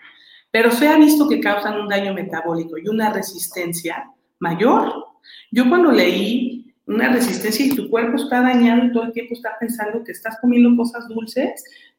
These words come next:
pero en realidad, y, y que n-, tiene calorí-, que tiene calorías, pero en realidad no tienen calorías. Pero no son las calorías, finalmente las veinte o las cuarenta calorías que te vas a tomar en una cucharita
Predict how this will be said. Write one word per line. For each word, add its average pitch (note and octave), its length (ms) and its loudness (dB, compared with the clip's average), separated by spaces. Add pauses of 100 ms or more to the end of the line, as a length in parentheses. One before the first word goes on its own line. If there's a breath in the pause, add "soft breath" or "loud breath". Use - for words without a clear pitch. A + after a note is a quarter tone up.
pero G3 220 -2
en G3 80 -2
realidad, G3 460 0
y, - 280 -6
y G3 80 -10
que G3 120 0
n-, G3 320 0 (100)
tiene A#3+ 260 4
calorí-, G#3+ 540 2
que G3+ 100 -4
tiene A#3 280 2
calorías, G#3+ 340 2
pero G#3 140 -10
en G3 60 -4
realidad G#3+ 200 0
no A#3+ 160 2
tienen A3 240 -6
calorías. E3+ 540 -16 (360)
Pero B3 140 4
no D4+ 220 8
son D#4 240 6
las - 200 4
calorías, A#3+ 960 2
finalmente C#4 560 2
las A3+ 240 0
veinte B3+ 300 -2
o - 20 0
las G3 200 -2
cuarenta A#3 420 -6
calorías G3+ 360 -12
que - 80 -20
te F#3 100 -16
vas G3+ 140 -10
a A#3 80 -16
tomar G3 300 -8
en G3 60 -12
una G3+ 180 -12
cucharita F#3 540 -12